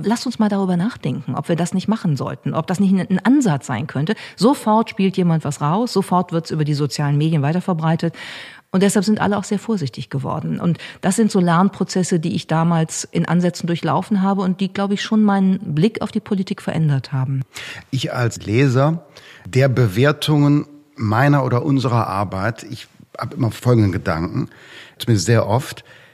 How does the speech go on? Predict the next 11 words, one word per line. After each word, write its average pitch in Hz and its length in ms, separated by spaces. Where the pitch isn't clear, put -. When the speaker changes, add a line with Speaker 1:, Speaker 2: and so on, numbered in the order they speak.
Speaker 2:
dass - 560
Journalistinnen 120 760
und 107 320
Journalisten, 107 800
die 117 60
über 104 160
Politik - 500
berichten, 117 680
oft - 720
viel 180 540
mehr 147 440